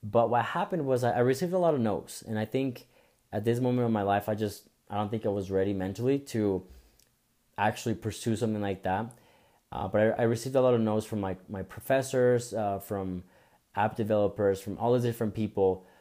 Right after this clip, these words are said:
So I said, "You know what, like, maybe this isn't for me. That's okay. I'm gonna step away from a little bit." Turns out,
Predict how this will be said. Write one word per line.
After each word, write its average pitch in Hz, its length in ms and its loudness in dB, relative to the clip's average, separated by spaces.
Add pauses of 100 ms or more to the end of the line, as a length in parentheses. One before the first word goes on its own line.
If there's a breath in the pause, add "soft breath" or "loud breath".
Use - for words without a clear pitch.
(180 soft breath)
So - 180 0
I 113 40 6
said, 123 220 4
"You 131 80 2
know 135 100 0
what, 135 220 4
like, 104 240 0 (200)
maybe 107 300 -2
this 107 200 2
isn't 107 200 -4
for 101 140 -4
me. 139 380 0 (180)
That's 101 180 -6
okay. 127 320 4
I'm 117 80 4
gonna 107 140 0
step 101 240 -2
away 110 160 2
from 123 180 -2
a 120 60 2
little 120 180 6
bit." 117 300 4 (840)
Turns 120 240 0
out, 117 400 6